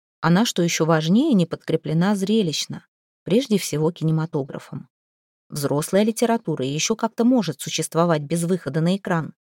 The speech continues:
но для подростка, не имеющего достаточного опыта чтения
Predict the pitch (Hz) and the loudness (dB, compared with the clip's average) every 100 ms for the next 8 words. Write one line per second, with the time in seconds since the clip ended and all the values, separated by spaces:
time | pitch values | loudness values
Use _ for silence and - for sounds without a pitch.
0 | _ _ - 175 156 - 151 147 202 - | _ _ -2 0 0 -2 -2 0 0 0
1 | 285 285 277 247 170 - 131 143 180 - | 0 2 4 4 2 0 -4 -2 0 0
2 | 170 131 - 175 208 170 - 151 - 208 | -2 -2 0 2 2 -2 -8 -6 -4 2
3 | 190 160 135 | 2 2 -2